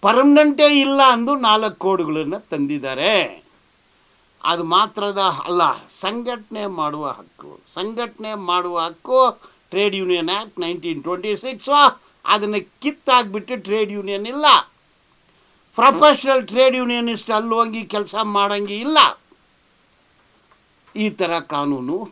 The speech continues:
ತಂದಿದ್ದಾರೆ. ಇಡೀ ಅರವತ್ತಾರು ಕೋಟಿ ಕಾರ್ಮಿಕರಲ್ಲಿ ತೊಂಬತ್ತಾರು ಪರ್ಸೆಂಟ್ ಕಾರ್ಮಿಕರಿಗೆ ಯಾವುದೇ ಭದ್ರತೆ ಇಲ್ಲ, ಸುರಕ್ಷೆ ಇಲ್ಲ, ರಚನೆ ಇಲ್ಲ.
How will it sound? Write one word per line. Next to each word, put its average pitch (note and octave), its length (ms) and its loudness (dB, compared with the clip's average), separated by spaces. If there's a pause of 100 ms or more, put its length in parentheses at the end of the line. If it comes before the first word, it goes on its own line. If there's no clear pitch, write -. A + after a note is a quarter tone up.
(120)
ತಂದಿದ್ದಾರೆ. C#3+ 1000 -2 (1000)
ಇಡೀ C#4+ 260 2
ಅರವತ್ತಾರು C#4+ 720 6
ಕೋಟಿ C4+ 520 4
ಕಾರ್ಮಿಕರಲ್ಲಿ A#3+ 1300 0 (1040)
ತೊಂಬತ್ತಾರು C4+ 880 8
ಪರ್ಸೆಂಟ್ B3+ 480 0
ಕಾರ್ಮಿಕರಿಗೆ A#3+ 1040 2 (220)
ಯಾವುದೇ A#3 500 8
ಭದ್ರತೆ G#3+ 680 0
ಇಲ್ಲ, F3+ 160 2 (380)
ಸುರಕ್ಷೆ G#3+ 640 -4
ಇಲ್ಲ, E3 320 -4 (560)
ರಚನೆ B3 680 0
ಇಲ್ಲ. F#3+ 420 0